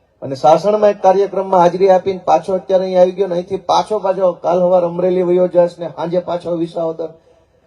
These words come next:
હેલિકોપ્ટરે ટૂંકવું પડે ને એટલી દોડધામ હું તમારા બધાના આશીર્વાદથી કરી રહ્યો છું. અને તમે બધા જોતા હશો, કેમ કે તમે મારા જેવા નાના માણસ ઉપર,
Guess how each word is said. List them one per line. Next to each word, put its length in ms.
હેલિકોપ્ટરે 680
ટૂંકવું 400
પડે 180
ને 120
એટલી 300
દોડધામ 400
હું 160
તમારા 340
બધાના 440
આશીર્વાદથી 560
કરી 280
રહ્યો 220
છું. 160
અને 180
તમે 180
બધા 240
જોતા 400
હશો, 320
કેમ 140
કે 100
તમે 300
મારા 320
જેવા 320
નાના 300
માણસ 380
ઉપર, 280